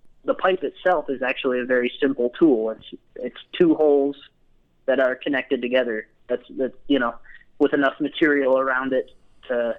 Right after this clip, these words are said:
to keep everything in. Um, so the actual act of doing it and, and the craft is, uh, it can be simple, even though there's lots of stuff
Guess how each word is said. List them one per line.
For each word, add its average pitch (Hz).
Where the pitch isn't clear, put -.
to -
keep 143
everything 131
in. 120
Um, 120
so 120
the 151
actual 165
act 135
of 123
doing 139
it 120
and, 120
and 123
the 120
craft 156
is, 127
uh, 117
it -
can 220
be 139
simple, 120
even 120
though 120
there's 117
lots 117
of -
stuff -